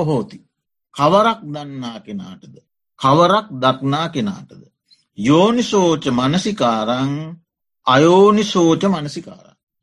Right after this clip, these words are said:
යෝනිසෝ මනසිකාරය සහ අයෝනිසෝ මනසිකාරය.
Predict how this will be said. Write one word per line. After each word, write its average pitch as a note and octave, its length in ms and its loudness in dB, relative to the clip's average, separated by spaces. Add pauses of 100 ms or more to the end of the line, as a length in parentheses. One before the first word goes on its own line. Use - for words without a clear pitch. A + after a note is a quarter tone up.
(260)
යෝනිසෝ F#3 720 2
මනසිකාරය A2+ 840 -14
සහ - 140 -16 (840)
අයෝනිසෝ E3+ 640 -2
මනසිකාරය. D#3 720 -6